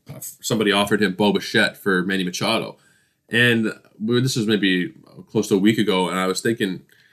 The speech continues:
it's probably gonna be pretty okay to get Bo back for Machado. But the, but how good Machado has been, uh, this is, I mean, I don't think he'll be this hot the whole year. Obviously, three seventy-four is not very realistic.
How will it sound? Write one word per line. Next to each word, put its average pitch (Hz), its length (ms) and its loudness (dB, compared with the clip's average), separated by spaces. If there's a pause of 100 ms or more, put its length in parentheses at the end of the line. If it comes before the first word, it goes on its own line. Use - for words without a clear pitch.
(300)
it's - 240 -6 (720)
probably 151 540 6
gonna 117 180 2
be 110 120 6
pretty 117 320 4
okay 107 400 2
to 127 80 6
get 98 200 -2
Bo 104 180 0
back 98 200 2
for 107 100 -6
Machado. 98 580 -2 (1200)
But 98 100 -6
the, 123 120 4
but 95 380 -4 (100)
how 156 200 4
good 127 280 0
Machado 110 440 2
has 92 140 -6
been, 98 400 0 (760)
uh, 87 380 -2 (120)
this 143 240 2
is, - 260 -6 (760)
I 104 120 -2
mean, 113 180 2
I 123 80 4
don't 151 120 4
think 123 140 4
he'll 110 80 4
be 98 140 0
this 120 240 2
hot 90 240 -2
the 90 60 -4
whole 90 220 0
year. 87 400 0
Obviously, 98 360 0
three 104 180 2
seventy-four 95 640 2
is 90 120 -4
not 87 140 -6
very 90 140 -2
realistic. 90 640 -2